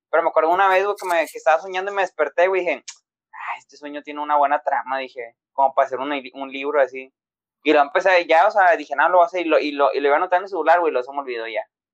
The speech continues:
y eso ahorita, güey, no me acuerdo de qué soñé, güey, pero me acuerdo que estaba chido, güey, o sea, para tener una buena trama,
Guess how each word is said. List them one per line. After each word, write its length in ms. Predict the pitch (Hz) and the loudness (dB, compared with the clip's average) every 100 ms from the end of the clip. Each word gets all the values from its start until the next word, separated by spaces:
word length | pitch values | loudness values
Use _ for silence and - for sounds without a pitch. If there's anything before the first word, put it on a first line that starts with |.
| _ _ | _ _
y 100 | 139 | -4
eso 160 | 143 147 | -2 0
ahorita, 240 | 147 160 | -2 0
güey, 120 | 196 175 | 0 2
no 60 | |
me 80 | 175 | 0
acuerdo 220 | 175 180 | 2 2
de 80 | 175 | 0
qué 100 | 160 | -2
soñé, 240 | 156 160 160 | -12 -16 -16
güey, 100 | - _ _ _ _ _ _ _ - | -18 _ _ _ _ _ _ _ -4
pero 120 | 143 | -2
me 60 | |
acuerdo 180 | 135 139 | 2 0
que 60 | 151 | 0
estaba 220 | 160 151 | 0 0
chido, 280 | - 160 170 | 0 -4 -2
güey, 100 | 156 | -2
o 40 | |
sea, 200 | 139 127 123 _ _ _ _ _ _ _ _ _ _ _ _ | -4 -6 -6 _ _ _ _ _ _ _ _ _ _ _ _
para 200 | 139 135 | 0 0
tener 160 | 127 | -4
una 100 | 127 | -2
buena 240 | 143 147 139 | -2 0 -2
trama, 240 | 127 131 | -4 -6